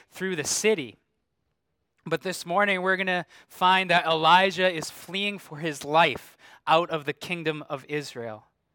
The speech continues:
At one moment, he's on top of the world, defeating a god and four hundred and fifty of that god's worshipers. He's called down fire from the sky to burn up the sacrifice,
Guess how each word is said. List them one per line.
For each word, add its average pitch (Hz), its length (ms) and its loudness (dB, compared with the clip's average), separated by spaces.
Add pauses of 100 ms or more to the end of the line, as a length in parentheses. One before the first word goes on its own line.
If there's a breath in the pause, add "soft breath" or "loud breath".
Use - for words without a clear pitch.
(600)
At 170 180 8
one 180 180 8
moment, 190 300 2
he's 180 280 -4 (180 soft breath)
on 165 220 2
top 165 480 2
of 151 160 -6
the 139 80 -6
world, 175 840 0 (640)
defeating 196 500 -2
a 147 140 0
god 165 520 8
and 151 160 -6
four 170 300 0
hundred 165 320 0
and 139 100 -10
fifty 190 580 -4
of 139 280 -6 (160 soft breath)
that 151 240 4
god's 151 320 4
worshipers. 160 1000 -6 (320 loud breath)
He's 165 300 -2 (220 soft breath)
called 180 340 6
down 170 300 6
fire 175 800 8 (220 soft breath)
from 139 320 -2 (300 loud breath)
the 131 100 0
sky 175 600 6
to - 120 -10
burn 160 240 -2
up 160 140 -2
the 156 60 -10
sacrifice, - 1300 2